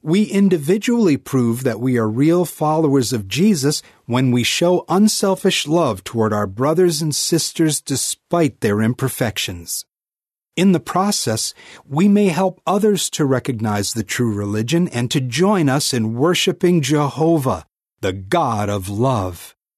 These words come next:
Let us be determined to continue demonstrating the love that identifies true Christians. How would you answer?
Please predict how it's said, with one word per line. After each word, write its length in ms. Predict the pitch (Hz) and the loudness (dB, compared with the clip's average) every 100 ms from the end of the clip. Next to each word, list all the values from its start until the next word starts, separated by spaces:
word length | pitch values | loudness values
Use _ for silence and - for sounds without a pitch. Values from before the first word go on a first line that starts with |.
| _ _ _ _ _ | _ _ _ _ _
Let 300 | 165 160 214 | 0 2 4
us 260 | 214 202 - | 2 0 -2
be 200 | - 190 | -2 0
determined 960 | 156 156 - - 202 196 135 101 92 - | 0 -2 -4 0 2 4 2 -2 -6 -6
to 140 | 131 | -6
continue 760 | - 123 113 - 208 214 220 214 | -2 -4 -4 -2 2 4 4 2
demonstrating 1040 | 147 120 170 190 190 - 170 170 170 175 | 0 0 2 2 0 0 2 4 2 0
the 140 | 101 98 | -2 -4
love 680 | 101 123 190 123 110 120 101 | -2 0 2 0 -2 -6 -6
that 160 | 104 | -4
identifies 1200 | 101 98 90 139 170 175 - 160 156 151 143 - | -4 -6 -4 -2 0 -2 -2 0 2 2 0 -2
true 360 | - - 117 139 | -8 -2 2 2
Christians. 880 | - 139 110 - 98 82 80 - - _ _ _ _ _ _ _ _ _ _ _ _ _ _ _ _ _ | 0 -2 -2 -4 -8 -10 -8 -10 -10 _ _ _ _ _ _ _ _ _ _ _ _ _ _ _ _ _
How 300 | - 131 156 | -6 0 0
would 300 | 165 147 143 | 2 2 2
you 220 | 127 147 123 | 2 2 2
answer? 580 | 127 135 - 87 - | 2 -2 -4 -8 -12